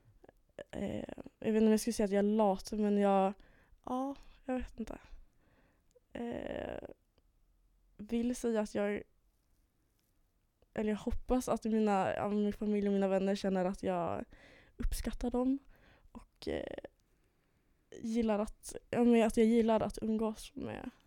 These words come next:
med människor. Och sen har jag alltid gillat att träna ganska mycket. Men, eh, det är väl någonting som jag har blivit lite sämre på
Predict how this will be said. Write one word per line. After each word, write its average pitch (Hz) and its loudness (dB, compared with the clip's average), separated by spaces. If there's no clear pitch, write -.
med 214 -6
människor. 220 -6
Och 220 -4
sen 214 4
har - -12
jag - -2
alltid 208 -2
gillat 196 0
att - -6
träna 208 2
ganska 240 -2
mycket. 240 0
Men, 214 6
eh, 196 6
det 233 2
är 254 10
väl 247 10
någonting 233 6
som 214 4
jag 214 2
har 220 0
blivit 214 0
lite 214 -4
sämre 202 2
på - -6